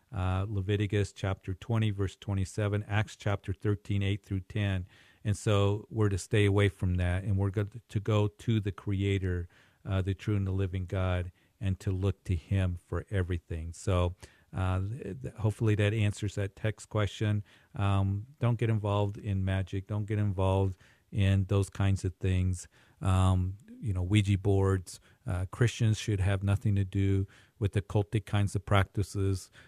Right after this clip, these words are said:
Um, and what happened in the Old Testament is that the children of Israel began to dabble in those things.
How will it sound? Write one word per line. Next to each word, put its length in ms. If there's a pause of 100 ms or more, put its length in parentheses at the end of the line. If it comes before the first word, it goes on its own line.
(140)
Um, 600 (180)
and 380 (140)
what 180
happened 580
in 160
the 160
Old 160
Testament 640 (400)
is 240
that 220
the 100
children 360
of 140
Israel 320
began 400
to 120
dabble 460
in 140
those 200
things. 500